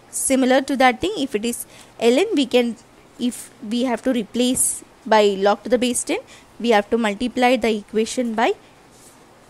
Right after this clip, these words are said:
two point three naught three. So the equation will become E naught cell is equal to two point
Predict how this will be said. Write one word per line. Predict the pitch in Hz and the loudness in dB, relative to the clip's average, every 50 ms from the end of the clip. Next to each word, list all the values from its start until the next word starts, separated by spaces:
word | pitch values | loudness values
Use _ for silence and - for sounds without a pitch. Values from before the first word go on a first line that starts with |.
| - | -6
two | - 262 | -4 -4
point | 220 - - 240 269 359 453 - | -4 -2 -2 -2 0 -2 -4 -4
three | - 294 262 233 | -4 -4 -2 -2
naught | 196 190 190 220 | -2 -4 -6 -8
three. | - - - 180 - - - - - - - - - | -8 -12 -14 -14 -14 -14 -16 -20 -20 -20 -20 -20 -16
So | - - 220 | -8 -6 -4
the | 208 208 202 208 | -2 -2 -2 -2
equation | 190 180 - 247 262 - - 269 269 | -4 -4 -2 -2 -2 -2 0 0 0
will | 254 262 240 | 0 0 0
become | 208 247 233 - 349 480 - - - | -2 -2 -4 -4 -4 -6 -8 -10 -10
E | - 233 | -6 -4
naught | 226 226 220 214 - | -4 -2 -4 -4 -4
cell | - - 220 208 165 - | -4 -2 -2 -2 -2 -4
is | - 214 - - - | -6 -6 -6 -6 -6
equal | 269 311 - - 294 240 196 - | -6 -8 -4 0 2 2 2 2
to | - 196 254 339 - - - - - - - - - - - - - | 0 -4 -4 -6 -8 -14 -20 -20 -20 -20 -20 -20 -20 -20 -20 -8 -4
two | 262 254 226 | -2 -2 -2
point | - - 247 254 269 269 285 277 | -2 0 0 2 2 2 0 -2